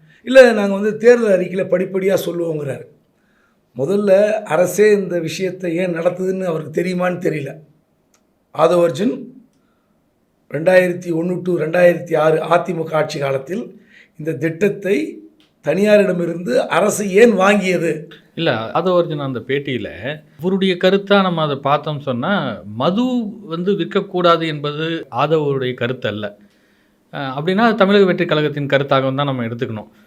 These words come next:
Speaker 1: ஆமா.
Speaker 2: ஆனா அவங்க என்ன சொல்ல வராங்கன்னா, மதுவை அரசு விற்கக்கூடாது அப்படின்னா அப்ப பிரைவேட்டைசேஷன் அப்படின்றது போகுமானா அது கேட்டகரியில அவர் சொல்லல. But அந்த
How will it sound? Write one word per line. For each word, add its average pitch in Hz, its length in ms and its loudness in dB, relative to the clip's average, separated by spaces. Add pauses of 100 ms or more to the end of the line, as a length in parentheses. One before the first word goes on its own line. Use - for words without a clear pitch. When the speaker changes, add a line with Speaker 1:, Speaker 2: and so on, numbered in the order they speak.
(100)
Speaker 1:
ஆமா. 170 180 -2
Speaker 2:
ஆனா 156 460 2
அவங்க 156 300 0
என்ன 151 220 2
சொல்ல 180 340 2
வராங்கன்னா, 143 680 -2 (520)
மதுவை 208 440 2
அரசு 226 400 4
விற்கக்கூடாது 117 720 -2 (100)
அப்படின்னா 131 720 -4 (140)
அப்ப 180 180 0
பிரைவேட்டைசேஷன் 220 720 2 (100)
அப்படின்றது 170 480 2
போகுமானா 151 760 0
அது 170 220 0
கேட்டகரியில 233 520 2
அவர் 214 240 4
சொல்லல. 160 640 -2 (320)
But 233 80 0
அந்த 214 300 4